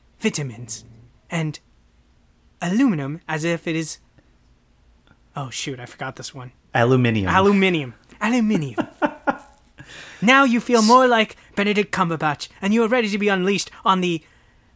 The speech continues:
Speaker 1: uncivil American society. Good luck and cheerio.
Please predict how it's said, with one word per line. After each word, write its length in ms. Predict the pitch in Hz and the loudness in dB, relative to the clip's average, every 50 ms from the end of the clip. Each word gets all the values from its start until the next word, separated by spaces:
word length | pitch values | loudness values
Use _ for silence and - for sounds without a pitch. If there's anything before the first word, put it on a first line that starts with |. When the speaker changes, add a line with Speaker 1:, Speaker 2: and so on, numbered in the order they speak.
| _ _ _ _ _ _ - | _ _ _ _ _ _ -4
Speaker 1:
uncivil 600 | 220 240 233 214 - - - - 202 170 180 170 | -2 0 0 0 0 -2 -2 -2 -2 -2 0 0
American 500 | 165 160 160 160 156 151 147 - 151 139 | 0 0 -2 -2 -2 -4 -4 -6 -8 -10
society. 580 | - 147 - - 147 131 139 131 143 131 - _ _ _ _ _ _ _ _ _ - | -8 -8 -8 -8 -8 -8 -8 -10 -10 -12 -14 _ _ _ _ _ _ _ _ _ -6
Good 220 | - 233 185 156 | -4 -2 -2 -4
luck 300 | 143 120 - - - - _ - | -4 -6 -8 -10 -14 -18 _ -6
and 140 | 202 180 156 | -6 -2 -2
cheerio. 460 | - 185 156 117 120 107 - - | 0 -2 -2 -4 -6 -10 -10 -12